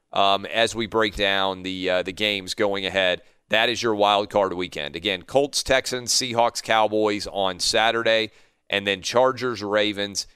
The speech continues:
and Eagles-Bears on Sunday. Those are the four games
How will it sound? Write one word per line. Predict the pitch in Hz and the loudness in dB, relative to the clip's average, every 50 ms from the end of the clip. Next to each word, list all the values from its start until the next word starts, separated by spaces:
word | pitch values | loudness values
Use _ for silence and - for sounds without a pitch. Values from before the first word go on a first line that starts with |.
| _ _ _ _ - 92 | _ _ _ _ -4 -2
and | 95 95 92 90 87 | 0 0 0 -2 -6
Eagles-Bears | - 107 117 117 117 117 113 110 98 - 85 104 101 98 98 92 90 90 87 82 - - _ _ _ _ _ _ | -10 -8 -6 -2 0 2 0 0 0 -4 -2 0 2 2 2 2 0 -2 -4 -6 -10 -14 _ _ _ _ _ _
on | - 107 101 101 98 95 | 0 2 4 4 2 0
Sunday. | 85 - - - 120 117 113 107 101 92 87 80 80 82 | -2 -2 -2 0 0 0 0 0 -2 -2 0 0 -2 -4
Those | 85 80 95 98 104 107 104 104 | -4 -2 0 2 2 2 0 -2
are | 101 98 101 95 | 0 0 0 -2
the | 90 92 | -2 -6
four | - - 113 110 110 107 104 | -6 -4 -2 -2 0 -2 -2
games | 95 92 98 95 92 92 90 87 87 - | -2 -4 -4 -4 -2 -4 -6 -8 -12 -16